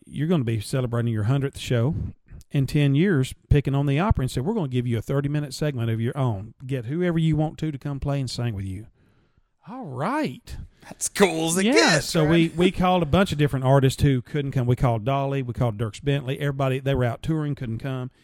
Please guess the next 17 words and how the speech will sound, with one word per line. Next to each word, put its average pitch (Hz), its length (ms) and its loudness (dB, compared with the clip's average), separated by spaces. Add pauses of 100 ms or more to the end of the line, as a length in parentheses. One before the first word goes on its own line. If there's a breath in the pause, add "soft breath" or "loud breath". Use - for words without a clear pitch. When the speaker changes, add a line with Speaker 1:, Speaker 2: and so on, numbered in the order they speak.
(420)
Speaker 1:
We 139 100 -10
called 131 380 -2
John 135 240 4
Carter 135 260 2
Cash, 123 320 0
Johnny 131 240 4
Cash's 120 380 2
son, 120 260 2
who 117 120 6
came 117 280 0
and 110 100 -4
sang 120 220 -2
Daddy 113 240 2
Sang 123 300 2
Bass 110 280 2
with 110 200 -2
us. 117 180 -8